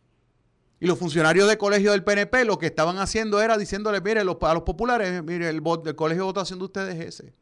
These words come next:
Porque no podían hacer nada más. Y de verdad, se lo digo, o sea, este, yo estoy totalmente decepcionado con la manera en que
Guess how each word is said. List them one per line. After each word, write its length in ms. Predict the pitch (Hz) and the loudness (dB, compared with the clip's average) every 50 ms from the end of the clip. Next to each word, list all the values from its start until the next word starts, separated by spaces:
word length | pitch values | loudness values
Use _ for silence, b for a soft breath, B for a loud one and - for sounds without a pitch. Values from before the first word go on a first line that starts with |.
| _ _ - - - - _ _ _ _ _ _ _ _ _ _ _ _ _ _ | _ _ -20 -20 -20 -20 _ _ _ _ _ _ _ _ _ _ _ _ _ _
Porque 160 | - 143 165 | -6 -2 -2
no 100 | 165 165 | -2 0
podían 240 | 175 190 185 185 190 | 0 -2 -2 -2 -4
hacer 200 | 185 - 180 185 | -4 -6 -6 -6
nada 200 | 180 175 180 175 | -4 -4 -4 -4
más. 240 | 175 165 190 175 151 _ _ _ _ _ _ _ _ _ _ _ _ _ _ _ _ _ _ _ _ _ _ _ _ _ _ _ _ _ _ _ _ _ _ _ _ _ _ _ _ _ _ _ _ _ _ _ _ _ _ _ _ _ _ _ _ _ _ _ _ _ _ - - | -6 -8 -12 -14 -18 _ _ _ _ _ _ _ _ _ _ _ _ _ _ _ _ _ _ _ _ _ _ _ _ _ _ _ _ _ _ _ _ _ _ _ _ _ _ _ _ _ _ _ _ _ _ _ _ _ _ _ _ _ _ _ _ _ _ _ _ _ _ -16 -10
Y 580 | - 135 139 147 147 143 143 143 143 139 139 - | -6 -4 -2 0 0 0 0 -2 -2 -2 -4 -4
de 260 | - - 151 147 170 | -6 -6 -2 2 2
verdad, 480 | 175 175 156 151 185 208 202 165 131 107 | 2 2 4 4 4 6 6 4 2 0
se 160 | - - 139 | -4 -4 -2
lo 120 | 143 143 | 0 0
digo, 380 | 151 170 180 165 135 113 98 95 | 2 2 2 2 0 -2 -4 -6
o 40 | - | -4
sea, 400 | - 160 151 139 127 113 85 - - | 0 4 6 6 6 4 2 0 -6
este, 760 | - 143 127 - - 143 135 131 131 127 123 120 117 104 - - - _ - - - - | -6 -6 -6 -4 -2 0 2 2 2 2 2 0 0 -2 -4 -8 -16 _ -20 -20 -18 -8
yo 160 | - 139 175 190 | 0 2 2 4
estoy 240 | 190 - 208 208 | 4 4 4 4
totalmente 480 | 208 196 175 175 170 175 185 180 - 190 | 2 2 -2 -2 -2 -2 -4 -4 -4 -4
decepcionado 760 | 175 180 - 175 - - 160 147 131 127 131 123 110 127 - _ _ _ _ _ _ _ _ _ _ _ _ _ _ _ _ _ _ _ - | -4 -4 -6 -8 -8 -8 -6 -4 -2 -2 -2 -2 -4 -8 -16 _ _ _ _ _ _ _ _ _ _ _ _ _ _ _ _ _ _ _ -6
con 160 | - 151 151 | -2 0 2
la 100 | 151 147 | 2 2
manera 580 | 147 143 139 143 156 175 180 180 180 175 170 160 | 2 2 2 2 2 4 6 6 6 6 6 6
en 160 | 156 147 147 | 4 0 0
que 640 | - 143 143 143 139 135 127 127 123 117 - - | 2 2 4 4 4 4 4 2 2 0 -2 -6